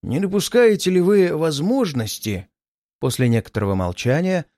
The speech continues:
снова заговорил Гильтон. "Что похитители перелезли через железную решетку со стороны улицы?" "Совершенно не допускаю". "Остается только предположить", воскликнул Гильтон,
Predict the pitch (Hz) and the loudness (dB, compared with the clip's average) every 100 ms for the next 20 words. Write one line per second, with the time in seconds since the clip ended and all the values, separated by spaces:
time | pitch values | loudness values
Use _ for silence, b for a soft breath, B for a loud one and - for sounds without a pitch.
0 | _ - 135 156 190 180 147 127 117 120 | _ -4 -2 0 0 0 0 2 2 0
1 | - 147 135 98 104 92 85 _ _ _ | -2 -4 -2 -2 -2 -6 -6 _ _ _
2 | _ _ _ _ _ _ _ - - 202 | _ _ _ _ _ _ _ -6 0 2
3 | 160 147 185 170 190 202 208 180 175 156 | 2 0 0 -2 -2 -4 -2 0 2 2
4 | 170 190 220 208 123 104 110 131 135 131 | 2 2 2 2 0 -2 -4 0 0 0
5 | 110 147 147 123 123 127 170 - 302 - | 0 0 0 0 0 2 0 -2 -4 -2
6 | 117 B B - 170 185 - 190 190 202 | -2 B B -6 -2 -2 0 2 2 0
7 | - 233 - 104 - 110 87 - _ _ | 0 0 2 0 -4 -6 -6 -10 _ _
8 | _ _ _ _ _ - 143 165 139 180 | _ _ _ _ _ 0 2 2 2 2
9 | 185 139 120 110 104 104 - 101 90 82 | 2 2 0 0 -4 -6 -4 -4 -4 -10
10 | _ _ _ _ _ _ _ _ _ _ | _ _ _ _ _ _ _ _ _ _
11 | - 117 - 143 175 226 226 220 190 190 | -4 -4 0 2 4 4 2 -2 2 2
12 | 185 156 156 175 180 151 147 127 107 113 | 2 -2 0 -2 0 0 2 2 -2 -4
13 | - - _ _ 120 123 - 120 - 120 | -6 -14 _ _ -4 -2 -2 -4 -2 -2
14 | 143 117 90 95 87 | 0 -2 -2 -6 -8